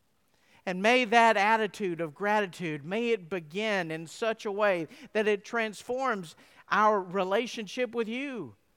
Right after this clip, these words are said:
May we come to the point that we understand that we are indeed like those lepers. We are, we are broken and in need of healing, and that Jesus is the healer. He can take our sin and forgive us, and to give us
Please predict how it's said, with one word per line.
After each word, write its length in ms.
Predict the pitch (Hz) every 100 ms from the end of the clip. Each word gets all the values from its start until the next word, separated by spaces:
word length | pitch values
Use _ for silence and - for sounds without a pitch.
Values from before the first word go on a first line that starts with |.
| _ _ _ _ -
May 100 | 233
we 160 | 233
come 260 | 220 262 262
to 60 | 214
the 100 | 190
point 340 | 220 226 208
that 80 | 190
we 180 | 190 220
understand 580 | 226 226 - 247 214
that 160 | 180 180
we 200 | 202 262
are 200 | 254 226
indeed 460 | 202 185 226 226 180
like 280 | 196 214
those 240 | 240 233 190
lepers. 460 | 220 233 208 180
We 240 | 175 233 262
are, 180 | 196 160 - 220
we 140 | 247
are 100 | 247
broken 680 | 208 180 226 269 - 233 190
and 160 | 180 190
in 160 | 196
need 240 | 208 254 254
of 140 | 202
healing, 600 | 190 240 269 262 190 156 247 254
and 180 | 208 208
that 160 | 202
Jesus 580 | 175 185 277 262 214 190
is 260 | - 208 185
the 140 | 180
healer. 480 | 185 226 254 208 151
He 200 | 156 233
can 200 | 240 214
take 300 | 190 233 247
our 220 | 180 180
sin 480 | 170 - 226 247 254
and 140 | 220 170
forgive 600 | 185 160 165 202 226 - _ _
us, 600 | 190 214 269 - - - _ _ _
and 100 | -
to 60 | 143
give 300 | 143 226 240
us 460 | 233 233 233 226